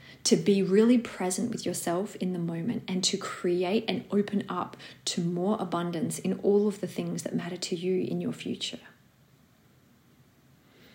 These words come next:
As you take a deep breath, I want you to really notice what is changing now. As you notice yourself going out into the rest of your day, what are you doing differently?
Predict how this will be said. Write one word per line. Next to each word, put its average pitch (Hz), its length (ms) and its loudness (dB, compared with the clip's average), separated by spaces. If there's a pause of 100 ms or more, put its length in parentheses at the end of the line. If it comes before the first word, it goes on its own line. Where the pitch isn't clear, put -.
(460)
As 185 140 4
you 196 80 4
take 190 240 -2
a 233 40 2
deep 233 240 4
breath, 175 400 -2
I 185 120 -2
want 185 240 -2
you 196 100 0
to 190 380 0
really 180 640 0 (240)
notice 202 640 4 (120)
what 180 340 0
is 190 160 2
changing 175 520 -4
now. 165 300 -6
As 180 180 0
you 185 100 2
notice 185 480 2
yourself 170 500 -2 (220)
going 185 320 0
out 180 240 -6
into 196 180 -4
the 190 60 -2
rest 170 260 -4
of 180 140 -8
your 175 100 -2
day, 165 500 -4 (560)
what 185 240 2
are 233 160 8
you 233 60 10
doing 190 460 0 (180)
differently? - 720 -2